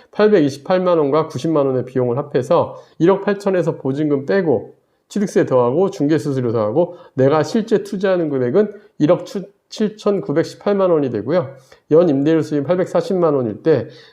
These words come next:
팔백사십만 원 나누기 일억 칠천구백십팔만 원 하면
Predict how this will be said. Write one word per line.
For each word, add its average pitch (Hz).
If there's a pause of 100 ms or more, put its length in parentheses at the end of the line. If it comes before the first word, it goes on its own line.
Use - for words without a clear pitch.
(120)
팔백사십만 196
원 160
나누기 123
일억 143
칠천구백십팔만 143
원 131
하면 190